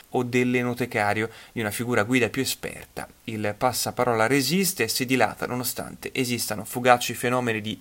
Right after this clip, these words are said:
hype, montatura, spesso utile ad aziende meno note o ai vini al debutto prodotti, però da nomi già affermati che sfruttano la forza della loro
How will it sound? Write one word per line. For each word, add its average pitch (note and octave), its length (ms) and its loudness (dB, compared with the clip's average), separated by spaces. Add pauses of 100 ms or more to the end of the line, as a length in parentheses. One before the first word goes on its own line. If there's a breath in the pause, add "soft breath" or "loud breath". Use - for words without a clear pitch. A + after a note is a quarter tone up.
(100)
hype, C#3 560 4 (420 loud breath)
montatura, A2+ 680 0 (200 loud breath)
spesso C#3 460 0
utile B2+ 240 2
ad G#2+ 80 6
aziende A#2 460 2
meno B2+ 200 -2
note G#2+ 340 -2
o A#2 40 4
ai A#2 100 2
vini A#2 240 -4
al A2 100 -4
debutto - 500 -4
prodotti, - 640 -8 (100)
però A#2 320 0
da A2+ 200 -2
nomi A2 280 -4
già A2+ 140 -2
affermati - 560 -6
che C3 120 -4
sfruttano - 540 -8
la B2+ 100 0
forza - 640 -8 (640 loud breath)
della B2+ 360 4
loro A2+ 420 0